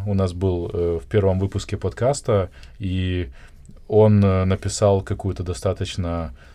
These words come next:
э, ну, безобидную колонку, э, год назад, и тоже там была куча каких-то воплей, срачей в Фейсбуке, эм, по поводу того, что вот он посмел сказать, что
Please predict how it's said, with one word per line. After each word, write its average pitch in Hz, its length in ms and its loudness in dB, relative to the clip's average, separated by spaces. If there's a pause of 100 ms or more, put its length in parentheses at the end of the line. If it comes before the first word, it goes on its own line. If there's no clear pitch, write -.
(160)
э, 85 500 -4 (280)
ну, 98 200 -2 (480)
безобидную 98 720 2
колонку, 110 720 -2
э, 87 440 -4
год 95 240 -2
назад, 87 460 0
и 92 80 -6
тоже 104 300 0
там 85 220 -4
была 87 280 0
куча 85 640 -4 (580)
каких-то 85 640 -6
воплей, 92 580 -2
срачей 90 480 -6
в 71 120 -16
Фейсбуке, 87 720 -6 (460)
эм, 82 840 -8 (240)
по 90 100 -6
поводу 85 320 -4
того, 85 260 -4
что - 300 -8
вот 80 340 -12 (500)
он 90 160 -8
посмел 95 360 0
сказать, 92 420 -2
что 80 480 -6